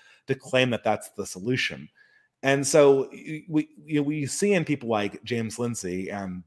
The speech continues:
people who I most recently tried to convince, uh, talk out of this perspective, Adam and Sitch from the YouTube channel Adam and Sitch, uh,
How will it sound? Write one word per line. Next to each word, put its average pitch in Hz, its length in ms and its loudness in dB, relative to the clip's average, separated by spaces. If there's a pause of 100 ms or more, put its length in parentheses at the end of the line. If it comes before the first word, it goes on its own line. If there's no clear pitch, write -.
(140)
people 123 280 -4
who 101 140 -6
I 101 60 -4
most 101 240 -4
recently 120 320 -2
tried 104 240 -6
to 95 60 -10
convince, 120 680 -4 (180)
uh, 92 240 -10
talk - 280 0
out 123 120 0
of 104 100 2
this 87 120 -6
perspective, 104 540 -6 (460)
Adam 107 260 -2
and 95 120 -4
Sitch - 600 2
from 87 440 -10 (180)
the 98 200 -8
YouTube 117 460 -2 (200)
channel 107 360 -4
Adam 98 240 -2
and 90 120 -8
Sitch, - 400 0 (560)
uh, 135 220 8